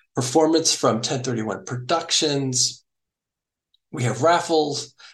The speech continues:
We have awards. We're excited to also recognize the team of volunteers that maintain all the rose gardens in the park. And we're expecting over a hundred people. It's gonna be a lovely event. We hope to do this every year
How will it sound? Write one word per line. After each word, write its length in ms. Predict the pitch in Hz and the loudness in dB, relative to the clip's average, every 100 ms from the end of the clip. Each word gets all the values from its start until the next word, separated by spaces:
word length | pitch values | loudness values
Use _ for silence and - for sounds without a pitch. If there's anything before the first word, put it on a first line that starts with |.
| - - | -18 -4
We 180 | 135 127 | -4 -2
have 500 | 135 117 107 - - | 2 2 2 -4 -8
awards. 720 | 123 123 151 160 151 147 - | -8 -2 2 4 4 2 -2
We're 80 | - | -4
excited 440 | - 127 123 113 | 0 0 0 -2
to 320 | - 113 104 - - _ _ | -4 -4 -6 -12 -20 _ _
also 300 | 113 113 131 | 0 0 0
recognize 920 | 127 123 135 135 127 120 113 - - _ _ _ _ _ | 0 0 -2 0 2 2 2 -2 -4 _ _ _ _ _
the 420 | 143 131 123 117 | 0 2 2 0
team 320 | 123 147 143 127 | -4 -4 -2 -2
of 140 | 107 | 0
volunteers 720 | 117 110 - - 156 147 - | 0 0 -2 -4 -4 -2 -4
that 120 | - | -6
maintain 380 | 117 113 - 120 | -6 -4 -2 0
all 100 | 95 | 0
the 100 | - | -2
rose 300 | 123 170 165 | 0 0 0
gardens 420 | 147 143 143 131 | -2 -4 -2 -4
in 80 | 143 | -4
the 100 | 135 | -6
park. 400 | - 139 135 - _ _ _ _ _ _ _ _ - _ - | -6 -6 -6 -12 _ _ _ _ _ _ _ _ -20 _ -10
And 340 | 147 139 123 123 | -4 -2 -2 -4
we're 300 | 123 147 139 | 0 2 2
expecting 460 | - 160 - 139 | 2 2 2 2
over 180 | 131 127 | 4 2
a 40 | |
hundred 240 | 117 120 117 | 2 -2 -2
people. 340 | 139 127 123 | -4 0 -2
It's 120 | - | -2
gonna 160 | - 113 | -4 -4
be 100 | 104 | -2
a 80 | 107 | 0
lovely 420 | 123 123 131 113 | 0 0 0 0
event. 380 | 107 110 110 - _ _ _ _ _ _ _ - | 0 -2 -2 -8 _ _ _ _ _ _ _ -16
We 100 | 120 | -6
hope 240 | 147 147 | -4 -2
to 60 | 139 | 0
do 180 | 127 117 | 2 2
this 200 | 113 120 | 2 0
every 260 | 110 107 | 0 -4
year 600 | 101 110 107 101 101 - | -2 0 0 0 -2 -10